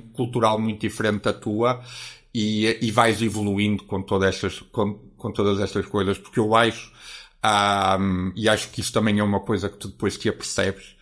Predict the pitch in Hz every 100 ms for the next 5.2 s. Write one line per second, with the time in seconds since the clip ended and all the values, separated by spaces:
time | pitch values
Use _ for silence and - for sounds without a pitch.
0 | - - _ - 107 101 101 101 101 98
1 | 101 107 101 - - - _ - 120 113
2 | 113 123 107 113 107 - 117 104 101 -
3 | 110 104 113 - 113 107 104 - - 104
4 | 104 104 - - - _ _ _ - 104
5 | 101